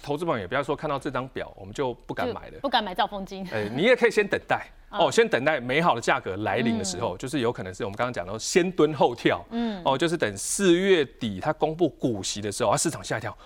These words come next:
Speaker 1: 啊，原来哦，
Speaker 2: 嗯。
Speaker 1: 哦，原来你的股息是这个样子，
Speaker 2: 没有想象中那么理想。
Speaker 1: 那，那我可能会稍微做调节。但是你说市场会震荡到二十几块吗？
Speaker 2: 嗯。
Speaker 1: 也不见得，
Speaker 2: 难哦。嗯。
Speaker 1: 也真的不见得，因为市场可能会想说，那我就干脆买明年的价格嘛，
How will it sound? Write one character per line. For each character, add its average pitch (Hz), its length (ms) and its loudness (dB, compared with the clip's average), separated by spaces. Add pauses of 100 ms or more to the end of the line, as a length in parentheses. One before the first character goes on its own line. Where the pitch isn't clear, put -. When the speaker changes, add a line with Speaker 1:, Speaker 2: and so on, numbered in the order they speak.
(120)
Speaker 1:
啊， - 120 0 (300)
原 160 240 2
来 101 220 0
哦， 104 100 -6 (140)
Speaker 2:
嗯。 170 240 -16
Speaker 1:
哦， 135 200 0
原 151 220 4
来 175 140 2
你 135 60 -2
的 139 100 2
股 104 180 -6
息 110 160 -6
是 135 100 -6
这 143 120 0
个 120 80 0
样 113 160 2
子， 98 80 -6
Speaker 2:
没 254 60 0
有 262 40 2
想 - 120 2
象 214 80 -2
中 220 100 -4
那 233 60 -4
么 220 60 -4
理 196 140 -8
想。 202 180 -6
Speaker 1:
那， 175 60 2
那 160 80 6
我 156 60 4
可 - 120 -2
能 107 120 -2
会 131 120 2
稍 127 180 2
微 110 100 -2
做 113 120 -4
调 90 160 -8
节。 113 120 -6
但 226 100 4
是 233 80 4
你 147 80 0
说 196 240 0 (220)
市 269 120 -4
场 131 140 4
会 175 80 2
震 190 220 2
荡 175 120 4
到 180 120 6
二 185 120 2
十 160 120 -6
几 - 160 -12
块 139 240 2
吗？ 95 260 -6
Speaker 2:
嗯。 104 40 -8
Speaker 1:
也 143 60 -4 (100)
不 202 120 -6
见 208 360 2
得， 202 120 -6
Speaker 2:
难 - 120 -8
哦。 - 80 -16
嗯。 190 200 -14
Speaker 1:
也 113 100 -4
真 226 160 0
的 202 80 2
不 139 80 -4
见 165 140 2
得， 139 100 -2
因 185 80 0
为 226 160 4 (240)
市 - 160 2
场 135 160 4
可 123 100 0
能 127 100 0
会 180 160 4
想 110 180 -2
说， 143 220 2
那 208 120 4
我 135 80 4
就 175 120 0
干 170 180 2
脆 175 140 2
买 113 160 0
明 113 160 -6
年 117 120 -2
的 123 80 -4
价 139 180 0
格 107 160 -14
嘛， 90 140 -14